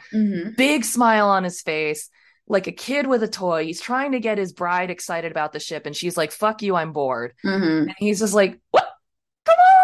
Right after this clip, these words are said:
Speaker 2: on."
Speaker 1: Yeah.
Speaker 2: Like, it seems to him like he, it, it's like, "Honey, look at the fair. Look at the horses." And she's like, "Horses smell weird." He's like, "But
Speaker 1: Mm-hmm.
Speaker 2: that one's gorgeous.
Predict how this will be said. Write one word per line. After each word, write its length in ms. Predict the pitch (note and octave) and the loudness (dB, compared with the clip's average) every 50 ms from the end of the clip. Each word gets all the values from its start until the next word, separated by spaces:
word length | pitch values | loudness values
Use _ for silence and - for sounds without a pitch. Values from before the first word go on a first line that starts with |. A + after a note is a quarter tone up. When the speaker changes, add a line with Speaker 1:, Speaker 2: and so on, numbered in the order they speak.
| F#5 E5+ D5 B4+ D#4+ | 8 6 6 6 6
Speaker 2:
on." 340 | D4 B3 A3 G3 F3 D#3 E3+ | 6 4 6 4 4 4 4
Speaker 1:
Yeah. 460 | - B3 G3+ G3 F#3 D#3+ D3+ D3 - - - _ _ | 2 2 2 2 2 2 2 0 -2 -4 -10 _ _
Speaker 2:
Like, 200 | D4+ D4+ C#4+ - | 2 2 2 2
it 120 | D4+ - - | 0 0 0
seems 440 | - - - D4 D#4+ F4 F#4+ F4+ - | -2 -2 -2 -2 -2 -2 -4 -4 -4
to 100 | - C#4+ | -2 -2
him 240 | C4+ D#4 D4+ D4 C4+ | 0 0 0 0 0
like 200 | A3 G3+ F3 E3+ | 0 -2 -2 -4
he, 200 | - - - A#3 | -6 -10 -10 -10
it, 220 | - - G#3 - A3 | -4 -4 -2 0 0
it's 200 | A#3 G#3+ A3+ A#3 | 0 0 0 0
like, 240 | A3 G3+ G3 - _ _ _ _ - | 0 0 -2 -4 _ _ _ _ -4
"Honey, 340 | D#4 G4+ G#4+ G4 D#4 A#3 G3+ | -2 -2 0 0 0 -2 0
look 220 | A#3+ E4+ F4+ F#4 | 0 -2 0 -2
at 80 | F#4+ F#4+ | -2 -2
the 80 | F#4 F4 | -4 -6
fair. 600 | - - E4 E4 F#4+ G4+ D#4 A#3+ F3+ D#3+ D#3+ G3 | -2 0 2 2 4 2 2 2 2 0 -2 -4
Look 180 | A3+ D#4 - F4+ | -6 -6 -6 -6
at 80 | - - | -4 -4
the 80 | E4+ | -4
horses." 480 | C#4 C#4 D4+ E4 E4+ - C4+ A3+ G3+ G#3+ | -2 -2 -2 -2 -2 -4 -4 -6 -4 -4
And 100 | G#3 G3 | -6 -6
she's 220 | - A3 A3 F#3+ | -6 -8 -6 -4
like, 140 | G#3 G3 F3+ | -4 -4 -4
"Horses 420 | G#3 A3+ A#3+ A#3 - A#3 A3 - | -4 -4 -4 -4 -6 -8 -8 -8
smell 300 | - A3+ G#3 G#3 A#3 A3+ G3+ | -6 -4 -2 -2 -2 -2 -2
weird." 280 | F3+ D#3 C#3+ D3 D3+ | -4 -4 -4 -6 -6
He's 140 | G#3 C4 B3+ D#4 | -8 -8 -4 -2
like, 120 | D#4 G3+ | 2 4
"But 100 | G3 A3 | 4 4
Speaker 1:
Mm-hmm. 140 | G#3 - - | 4 4 2
Speaker 2:
that 120 | B4+ B4+ B4+ | 0 0 0
one's 260 | C5+ C5+ C5 - - _ | -4 -6 -6 -10 -6 _
gorgeous. 460 | - C5 C5+ C#5 C#5+ C#5+ C5 - | 2 4 4 6 4 2 0 -2